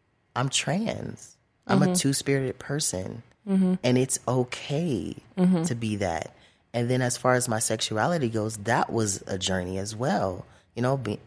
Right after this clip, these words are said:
Speaker 1: considered, like, you know, bisexual, then lesbian, and then really trying to understand mo-, it's more of, like, when you're, you're learning more about sexuality and the spectrum of it,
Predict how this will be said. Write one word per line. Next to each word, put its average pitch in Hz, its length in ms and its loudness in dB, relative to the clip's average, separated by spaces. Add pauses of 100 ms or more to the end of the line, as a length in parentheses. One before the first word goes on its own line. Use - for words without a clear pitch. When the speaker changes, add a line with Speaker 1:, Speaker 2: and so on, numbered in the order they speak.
(140)
Speaker 1:
considered, - 480 -4
like, 95 280 -2 (120)
you 117 60 -2
know, 123 280 -4
bisexual, 90 560 -2
then 85 220 -6
lesbian, 90 420 -4
and 92 180 -4
then 104 240 -2
really 123 240 0
trying 123 220 -2
to 120 100 -2
understand 110 580 -2
mo-, 104 140 0
it's 127 200 -2
more 143 240 6
of, 123 120 2
like, 110 200 0 (500)
when 117 200 4
you're, 110 340 4 (260)
you're 110 160 0
learning 117 380 4
more 113 260 4
about 113 340 2
sexuality 117 760 0
and 101 100 0
the 92 40 0
spectrum - 500 0
of 120 180 0
it, 123 160 0